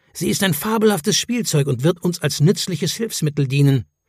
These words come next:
Aber allzu gesund ist sie nicht. Wenn du unsere Übungen beenden willst, stimme ich dem zu.“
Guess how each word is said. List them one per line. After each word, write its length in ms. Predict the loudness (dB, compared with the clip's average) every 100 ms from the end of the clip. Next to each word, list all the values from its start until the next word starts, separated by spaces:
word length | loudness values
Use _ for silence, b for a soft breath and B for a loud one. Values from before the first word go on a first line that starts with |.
| B B B -2
Aber 340 | 2 2 2
allzu 340 | 0 0 0
gesund 520 | 0 0 2 2 0 0
ist 200 | -4 -2
sie 100 | -2
nicht. 460 | -2 -4 -10 -20 _ _ _ _
Wenn 260 | 2 4 6
du 120 | 6
unsere 440 | 6 4 4 2
Übungen 480 | 0 2 2 4 4
beenden 420 | 4 0 -2 -2
willst, 260 | -2 -2 -4
stimme 440 | -6 0 4 4
ich 140 | 4 0
dem 200 | -2 -2
zu.“ 360 | 0 -2 -4